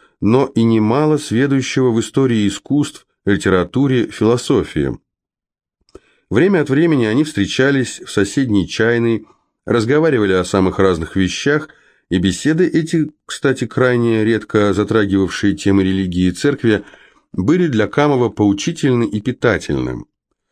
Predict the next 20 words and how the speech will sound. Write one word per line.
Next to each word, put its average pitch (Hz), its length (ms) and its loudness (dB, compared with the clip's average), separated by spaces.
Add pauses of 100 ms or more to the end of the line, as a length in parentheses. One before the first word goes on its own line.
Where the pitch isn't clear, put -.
(340)
Надо 90 220 2
сказать, 95 400 0
что - 220 -2
к - 40 -14
тому 90 240 2
времени 95 400 2
Камов 95 480 0
все - 200 -4
более 90 360 0
ясно 107 380 0
стал 101 260 0
осознавать 95 560 0
потребность 90 600 -2
в 85 80 -6
некой, 95 580 2
вне 98 480 2
его 92 240 2
бытия, 87 640 -2
существующей 95 920 -4
силе. 90 520 -4